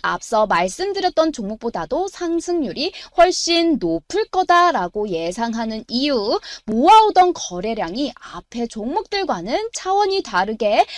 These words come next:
높은 상승률을 보여주고 있는 사실이라는 것입니다. 현재 이렇게 딱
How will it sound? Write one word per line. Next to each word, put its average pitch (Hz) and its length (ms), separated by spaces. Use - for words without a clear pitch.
높은 440 480
상승률을 370 800
보여주고 302 760
있는 233 480
사실이라는 233 880
것입니다. 185 560
현재 440 260
이렇게 269 360
딱 403 260